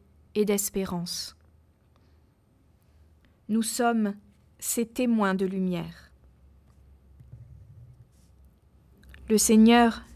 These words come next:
nous bénit et nous garde. Il fait resplendir sa face sur nous et nous accorde sa grâce. Le Seigneur tourne son regard vers nous et nous donne sa paix. Amen.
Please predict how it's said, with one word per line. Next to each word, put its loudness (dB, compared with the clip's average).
nous 4
bénit 6
et 8
nous 6
garde. -2
Il 0
fait 6
resplendir 4
sa 0
face 2
sur -2
nous 2
et 6
nous 6
accorde 4
sa -2
grâce. -6
Le 6
Seigneur 4
tourne 6
son -2
regard 2
vers 0
nous 4
et 4
nous 6
donne 4
sa -4
paix. -8
Amen. -2